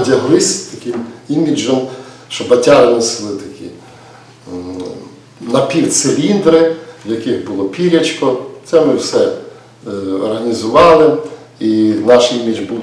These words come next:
такий, я б сказав, ми виграли в студентів. Як правило, ми в студентів К В Н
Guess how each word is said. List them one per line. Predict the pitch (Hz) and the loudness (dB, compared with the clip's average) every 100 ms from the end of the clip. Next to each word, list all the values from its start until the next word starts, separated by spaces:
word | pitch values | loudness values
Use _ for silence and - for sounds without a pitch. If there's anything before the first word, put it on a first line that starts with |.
| - | -10
такий, | - - 107 104 95 95 90 87 - - - - | -14 -8 -8 -6 -6 -8 -10 -12 -18 -20 -20 -14
я | 101 104 | -4 -2
б | |
сказав, | 104 110 - 107 | 0 -2 0 2
ми | 110 | 2
виграли | 113 180 165 160 151 | 4 4 6 8 6
в | 147 | 4
студентів. | 143 120 135 131 - 113 | 0 0 2 2 0 0
Як | 120 | 0
правило, | 131 160 - 139 131 | 4 6 6 6 4
ми | 123 | 4
в | - | 0
студентів | - 101 123 135 123 - | -4 -2 0 0 -2 -4
К | 107 | -2
В | |
Н | 110 110 | 0 -2